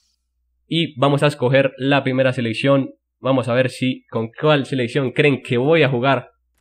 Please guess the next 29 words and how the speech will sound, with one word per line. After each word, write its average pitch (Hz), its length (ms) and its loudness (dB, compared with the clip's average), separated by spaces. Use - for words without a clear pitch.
este 147 260 0
primer 131 240 0
mundial. 123 540 0
Y 147 120 0
va 170 100 4
a 147 60 2
ser 151 280 0
la 123 80 4
selección 151 640 0
de 165 280 4
Colombia, 139 600 2
acá 107 260 -4
está, 135 400 -4
vamos 120 280 -4
a 113 180 -6
elegir 143 480 0
a 135 160 -4
Colombia 123 380 -4
y 123 40 -2
vamos 127 180 -2
a 120 40 -4
darle 117 220 -4
a 113 180 -6
Options 127 380 -4
para 127 180 -2
avanzar 127 400 -2
y 139 140 -4
comienza 131 640 -4
la 113 760 -4